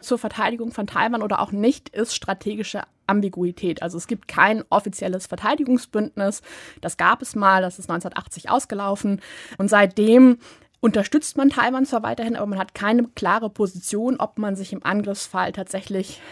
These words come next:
einmischen würde oder eben auch nicht. Dementsprechend ist nach jeder Aussage von Joe Biden die amerikanische Regierung auch erstmal wieder zurückgerudert.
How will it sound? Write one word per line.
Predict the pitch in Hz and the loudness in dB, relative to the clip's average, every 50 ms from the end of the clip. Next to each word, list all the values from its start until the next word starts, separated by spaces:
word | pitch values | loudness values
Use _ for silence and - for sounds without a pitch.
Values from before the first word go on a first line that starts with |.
| - - - | -18 -14 -6
einmischen | - 180 196 226 233 233 233 233 - 240 220 202 | -2 0 2 4 4 4 2 2 2 2 2 4
würde | 190 214 214 208 208 202 202 - - - - - - _ | 4 4 4 4 4 2 0 -6 -18 -20 -20 -20 -4 _
oder | - 208 208 190 - | 4 4 4 4 4
eben | - 208 220 196 202 | 2 0 0 0 0
auch | - - 180 - - | 0 0 -2 0 0
nicht. | 185 175 160 - - - | 0 0 0 -2 -2 -4
Dementsprechend | 190 190 202 202 - - - 175 196 - 214 190 180 - | -2 -2 -2 -2 -4 -4 -4 -6 -2 0 -2 -2 -2 -2
ist | 202 202 - - | -6 -6 -6 -6
nach | 196 185 180 208 | -4 -4 -4 -4
jeder | 208 - 190 190 208 202 233 220 196 - | -6 -6 -4 -2 2 4 4 4 4 4
Aussage | 165 180 220 285 - - 233 226 226 226 214 214 214 208 | 2 0 0 0 -2 -4 -6 -6 -6 -6 -6 -6 -8 -8
von | - 202 196 190 | -8 -6 -6 -4
Joe | 185 185 180 | -4 -4 -6
Biden | 180 - - - 220 226 220 214 208 196 190 185 | -4 -4 -4 -4 -2 -2 -2 -2 -2 -2 -4 -4
die | 185 180 | -4 -4
amerikanische | 180 185 180 175 - 190 185 190 196 - 202 180 | -4 -4 -6 -6 -6 -6 -6 -6 -6 -6 -6 -6
Regierung | 202 180 165 185 214 240 240 226 220 | -6 -4 -2 0 2 4 4 4 4
auch | 196 190 - | 0 -4 -4
erstmal | 196 190 - 196 185 | -6 -6 -4 -6 -4
wieder | 180 190 180 | -4 -6 -2
zurückgerudert. | - 202 175 185 180 - 185 156 - - - - - 180 - | -2 -2 -2 -2 -2 -2 -4 -4 -4 -8 -8 -6 -6 -6 -10